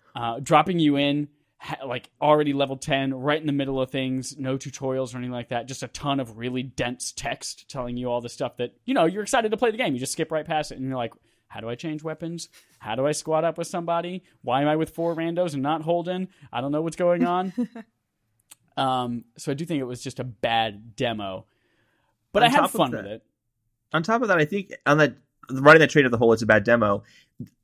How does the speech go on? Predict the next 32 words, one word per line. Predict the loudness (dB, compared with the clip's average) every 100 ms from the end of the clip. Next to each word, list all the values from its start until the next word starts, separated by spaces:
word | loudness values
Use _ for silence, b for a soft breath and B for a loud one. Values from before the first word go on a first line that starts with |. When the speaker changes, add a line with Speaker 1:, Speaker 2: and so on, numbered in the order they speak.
| 2
Speaker 3:
what | 6 6
they | 6
needed | 4 2 -2
to | -4
show | -2 4 6 6
was | 6 4 4
how | 4 6 6
the | 4
story | 0 2 4 4
integrates | 2 4 4 4 0
with | 0 2
the | 0
gameplay. | 2 2 2 0 4
Everyone | 4 6 4 4
knew | 8 8
what | 6 4
Speaker 1:
Mm. |
Speaker 3:
the | 2
gameplay | 4 2 4 2
was | 2
gonna | 2 2
look | 2 2
like. | 2 2 0
You | -4
shoot | 0 0 0
stuff, | 4 8 8 6 -8 -20 -14
you | -14
fly | 0 6 6
around, | 6 2 0 -2 -4
we | 0
get | 2 2
it. | 0